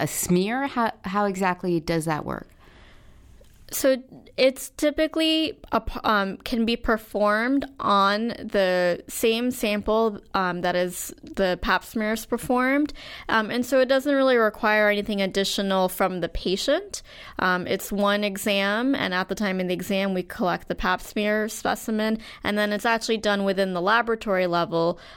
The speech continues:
Speaker 2: um, the different typ-, types of tests on that one sample.
Speaker 1: So how do you know that, say,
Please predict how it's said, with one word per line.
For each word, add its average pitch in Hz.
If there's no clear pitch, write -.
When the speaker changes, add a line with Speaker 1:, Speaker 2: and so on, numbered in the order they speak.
Speaker 2:
um, 170
the 190
different 185
typ-, -
types 202
of 175
tests 175
on 160
that 160
one 160
sample. 147
Speaker 1:
So -
how 311
do 415
you 359
know 254
that, 214
say, 190